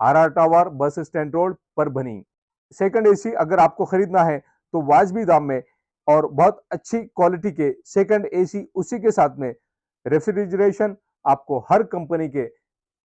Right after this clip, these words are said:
एसी और फ्रिज और रेफ्रिजरेशन मिलेंगे। याद रखिए, आप कूल पॉइंट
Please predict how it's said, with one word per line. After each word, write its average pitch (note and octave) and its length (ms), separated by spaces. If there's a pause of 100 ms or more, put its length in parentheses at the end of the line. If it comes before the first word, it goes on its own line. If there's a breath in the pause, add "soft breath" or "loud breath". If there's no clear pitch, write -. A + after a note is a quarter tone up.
(520)
एसी A3 300
और D#3+ 360 (720)
फ्रिज G3+ 340 (140)
और D#3 280
रेफ्रिजरेशन F3+ 600
मिलेंगे। D#3+ 340 (200)
याद E3+ 260
रखिए, G3+ 400 (340)
आप D#3 300 (600)
कूल A3+ 160
पॉइंट F#3+ 360